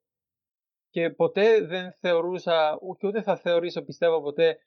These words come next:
ότι τα παιδιά πρέπει να τα αντιμετωπίζουμε διαφορετικά από ό,τι αντιμετωπίζουμε τους μεγάλους.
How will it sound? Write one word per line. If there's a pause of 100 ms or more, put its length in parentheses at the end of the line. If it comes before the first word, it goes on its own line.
(240)
ότι
τα
παιδιά
πρέπει
να
τα
αντιμετωπίζουμε
διαφορετικά (140)
από
ό,τι
αντιμετωπίζουμε
τους
μεγάλους.